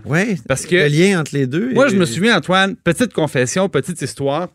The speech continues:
Speaker 1: Oui.
Speaker 2: Euh, lorsque j'étais, euh, directeur de cabinet au ministère des Finances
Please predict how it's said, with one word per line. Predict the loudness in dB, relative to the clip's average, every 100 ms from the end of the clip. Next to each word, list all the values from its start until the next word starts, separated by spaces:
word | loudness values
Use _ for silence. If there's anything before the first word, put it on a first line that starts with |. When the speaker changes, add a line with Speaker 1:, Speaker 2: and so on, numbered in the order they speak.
| -8
Speaker 1:
Oui. | -2 -2 -2
Speaker 2:
Euh, | 0 2 2 0 -4
lorsque | -2 0 0 0 0
j'étais, | 2 0 -2 0 2 0
euh, | -4
directeur | -6 -6 -2 0
de |
cabinet | 0 -2 -2 0
au | 0
ministère | 0 0 -2 -2 -2
des | -2
Finances | -4 -4 -2 -4